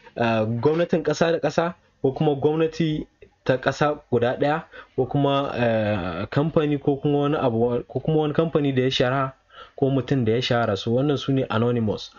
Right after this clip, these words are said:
Group ne na hackers wanda ba a san da su ba, har yanzu ba za a iya cewa ga mutum ɗaya wanda yake shi ne yake da wannan group ba. So, mutum na gaba shi ake kira da Adrian Lamo. Shi ma haka ne wanda ya shahara,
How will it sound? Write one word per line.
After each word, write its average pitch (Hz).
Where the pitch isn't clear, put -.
Group 131
ne 135
na 131
hackers 131
wanda 123
ba 113
a 113
san 151
da 151
su 139
ba, 143
har 156
yanzu 147
ba 135
za 139
a 135
iya 135
cewa 123
ga 110
mutum 107
ɗaya 120
wanda 120
yake 110
shi 127
ne 120
yake 117
da 110
wannan 110
group 104
ba. 90
So, 101
mutum 120
na 160
gaba 147
shi 143
ake 143
kira 131
da -
Adrian 123
Lamo. 131
Shi -
ma 143
haka 156
ne 156
wanda 139
ya 139
shahara, 139